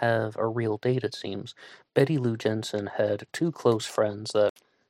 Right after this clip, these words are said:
named Diane and Alice. I think it's Diane, though it's spelled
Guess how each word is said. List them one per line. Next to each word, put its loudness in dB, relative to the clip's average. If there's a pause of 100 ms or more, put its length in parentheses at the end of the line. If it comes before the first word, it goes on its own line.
(100)
named 2
Diane 2
and -4
Alice. -8 (440)
I -2
think 6
it's 2
Diane, -2
though 0
it's 0
spelled 2